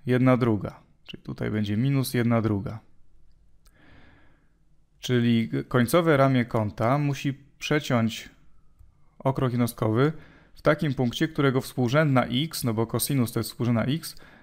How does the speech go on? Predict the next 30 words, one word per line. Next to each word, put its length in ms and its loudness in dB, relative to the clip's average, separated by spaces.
będzie 240 2
równe 220 2
minus 240 0
jedna 200 4
druga. 240 0
Czyli 180 -6
ten 140 -2
kąt 220 0
będzie 220 -2
wyglądał 360 2
jakoś 280 -2
tak. 300 -10
Tu 120 -6
będzie 220 0
jego 140 0
ramię 220 0
końcowe, 560 0
tutaj 300 0
jak 180 2
zwykle 280 0
jest 140 -2
jego 180 0
ramię 280 2
początkowe, 600 -2
czyli 180 0
tutaj 240 2
mamy 300 4
ten 220 2
nasz 260 2
kąt 480 -2